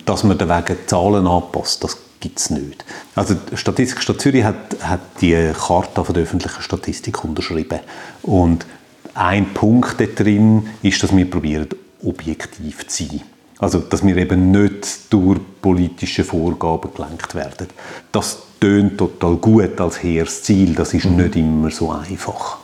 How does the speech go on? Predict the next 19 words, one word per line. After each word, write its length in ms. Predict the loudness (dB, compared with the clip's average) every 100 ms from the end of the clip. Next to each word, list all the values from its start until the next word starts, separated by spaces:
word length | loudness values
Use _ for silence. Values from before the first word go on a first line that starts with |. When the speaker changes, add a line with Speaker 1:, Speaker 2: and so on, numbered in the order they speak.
| -12
Speaker 1:
Oder? 220 | -10 -6
Speaker 2:
Okay. 260 | -8 -4 -6 -2
Speaker 1:
Also, 200 | -2 -2 -4 -14 -12
unsere 480 | 0 4 4 2 -2
Vorgesetzte, 640 | 2 2 2 2 -2 0 2
unsere 320 | 2 0 -2
Chefin 540 | -2 -4 -4 -4 -4
ist, 300 | -4 -6 -8
ist 200 | -10 -10
die 40 | -4
Stadtpräsidentin, 760 | -4 -2 0 2 2 2 2
ist, 220 | 0 0 -4
ist 240 | -4 0
Corinne 340 | 0 2 2
Mauch. 540 | 4 4 4 2 0 -6 -12 -16 -2
Und 340 | 2 4 2 -4 -18 -16
sie 460 | -2 2 2 4
ist 160 | 2 4
natürlich 560 | 0 2 2 2 0